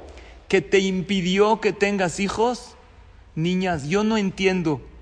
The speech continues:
ni lo que le dijo Rachel, ni lo que le contestó Jacob. ¿Por qué? ¿Dónde está, perdón que pregunte así,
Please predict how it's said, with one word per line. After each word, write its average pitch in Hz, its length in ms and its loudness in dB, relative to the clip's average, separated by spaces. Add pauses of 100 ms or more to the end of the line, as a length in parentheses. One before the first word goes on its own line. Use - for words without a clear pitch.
(140)
ni 170 220 2
lo 160 240 2
que 147 140 0
le 143 160 0
dijo 175 340 -4
Rachel, 196 580 -6 (640)
ni 156 160 0
lo 147 180 0
que 151 120 -4
le 139 140 -2
contestó 139 600 -8
Jacob. 131 460 -12 (960)
¿Por 190 200 2
qué? 131 140 -8 (1900)
¿Dónde 285 320 -2
está, 196 340 -6
perdón 165 320 0
que 151 160 -4
pregunte 151 360 -2
así, - 140 -12